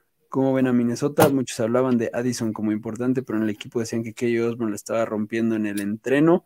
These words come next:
Pues es novato, o sea, podría ir, podría ser un, un, un, un cambio de estafeta, ¿no? A lo mejor al principio ves más involucrado a Osborne y después a Addison, y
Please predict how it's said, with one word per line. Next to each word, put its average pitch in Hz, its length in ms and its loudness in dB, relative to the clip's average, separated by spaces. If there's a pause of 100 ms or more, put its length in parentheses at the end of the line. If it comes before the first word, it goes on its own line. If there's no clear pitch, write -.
(680)
Pues - 400 6 (200)
es 165 180 8
novato, 143 540 8
o 135 60 -2
sea, 131 360 8
podría 131 380 6
ir, 123 480 2
podría 123 480 4 (240)
ser 117 280 0
un, 107 520 0 (1500)
un, 120 360 6
un, 123 640 6
un 139 220 4
cambio 143 380 8
de 120 60 2
estafeta, 120 580 0
¿no? 143 120 0
A 180 40 0
lo 160 80 0
mejor 117 240 -2
al 135 80 -4
principio 113 400 -4
ves 113 160 -4
más 113 240 -2
involucrado 107 500 -4
a 104 60 -2
Osborne 107 400 -4
y 95 40 -6
después - 380 -12
a 101 100 -6
Addison, - 520 -10
y - 160 -14